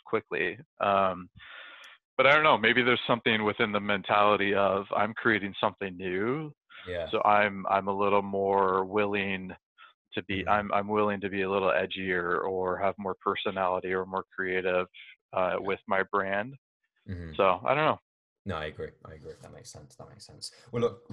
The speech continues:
Speaker 2: Rick, I have had a, a really, really interesting conversation. It's been, it's been super awesome to have you on. I'm sure the audience will, you know, really value kind of your insights and, and kind of value, you know, everything that you've kind of had to say. So look, really do appreciate you coming on. I know you're probably super busy,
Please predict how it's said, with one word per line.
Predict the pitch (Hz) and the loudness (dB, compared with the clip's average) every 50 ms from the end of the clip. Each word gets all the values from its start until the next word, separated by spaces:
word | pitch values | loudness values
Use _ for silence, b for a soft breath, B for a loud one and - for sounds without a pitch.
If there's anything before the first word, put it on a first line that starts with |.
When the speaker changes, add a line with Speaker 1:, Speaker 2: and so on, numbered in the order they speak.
| 101 - | -10 -4
Speaker 2:
Rick, | 117 110 104 - - - | -2 -2 -2 -2 -2 -2
I | 107 110 117 117 117 113 | 0 2 4 4 4 2
have | 104 101 107 101 98 - | 0 0 0 -2 -2 0
had | 101 92 90 87 - | -2 -4 -4 -4 -6
a, | - 85 87 87 85 85 87 - | -8 -8 -8 -6 -6 -6 -8 -8
a | 85 | -8
really, | 90 92 95 95 90 87 | -6 -6 -6 -6 -6 -6
really | 85 85 82 82 80 | -8 -8 -8 -10 -12
interesting | 78 - - - - 95 | -14 -16 -16 -16 -14 -12
conversation. | - 82 80 76 85 78 78 - 80 80 | -12 -12 -12 -10 -10 -12 -12 -12 -14 -16
It's | - | -16
been, | - 82 80 78 78 | -14 -14 -14 -14 -16
it's | - - | -20 -20
been | - - 92 82 | -18 -16 -16 -14
super | - - - - 113 110 101 - 98 92 | -14 -10 -4 -2 -2 -2 -2 -2 -2 -4
awesome | 87 - - 85 | -4 -4 -8 -12
to | - | -10
have | 85 80 - | -10 -10 -10
you | 82 82 85 | -8 -8 -8
on. | 85 87 85 - | -8 -8 -10 -12
I'm | 85 | -16
sure | 85 - 104 92 85 | -12 -6 -6 -6 -4
the | 78 85 85 | -4 -4 -4
audience | 82 82 80 82 82 80 78 76 - - - | -2 -4 -4 -4 -6 -10 -10 -10 -12 -14 -8
will, | 90 82 78 78 78 76 b b b b b | -6 -4 -4 -4 -6 -10 b b b b b
you | - 85 80 | -12 -12 -10
know, | 85 | -6
really | 87 98 110 107 104 101 | 0 2 4 4 4 2
value | 92 101 92 85 85 87 92 92 92 92 - _ | 2 0 0 0 -2 -4 -4 -6 -8 -10 -12 _
kind | - 92 82 | -16 -16 -14
of | 80 | -12
your | 82 82 85 85 | -10 -8 -8 -8
insights | 87 85 - 92 87 87 90 - - - - | -8 -8 -10 -8 -8 -8 -8 -10 -12 -10 -10
and, | 80 78 80 76 73 b b b b b b | -10 -10 -10 -14 -16 b b b b b b
and | 80 78 78 | -14 -12 -10
kind | - 80 78 | -10 -10 -10
of | 76 | -6
value, | 82 80 80 78 78 | -6 -6 -4 -6 -6
you | 78 | -8
know, | 76 76 76 | -12 -12 -12
everything | - 82 85 80 - - 78 73 76 - _ - | -12 -12 -12 -12 -12 -14 -16 -16 -16 -20 _ -18
that | 76 - | -18 -16
you've | 80 78 - | -18 -18 -18
kind | - 78 | -18 -16
of | - | -14
had | 82 80 | -16 -16
to | - - | -16 -16
say. | - - 76 71 | -14 -14 -12 -12
So | 71 - - 76 76 73 - - | -12 -10 -10 -8 -8 -10 -10 -8
look, | 92 80 - 90 85 85 | -10 -10 -10 -10 -12 -4
really | 95 107 107 104 101 101 98 | 0 2 2 2 2 0 -2
do | 92 98 85 | -4 -4 -6
appreciate | 82 - - 90 82 - - - | -6 -8 -10 -12 -10 -10 -10 -12
you | - | -12
coming | - - 82 82 | -12 -12 -10 -10
on. | 82 80 80 78 | -8 -10 -10 -12
I | 85 | -14
know | 82 78 | -14 -14
you're | 80 80 76 | -12 -12 -12
probably | - - 82 78 80 | -10 -12 -12 -12 -12
super | - - - 151 135 113 | -10 -8 -6 -4 -4 -4
busy, | 104 101 101 95 101 110 113 110 | -2 0 0 0 0 -2 -4 -4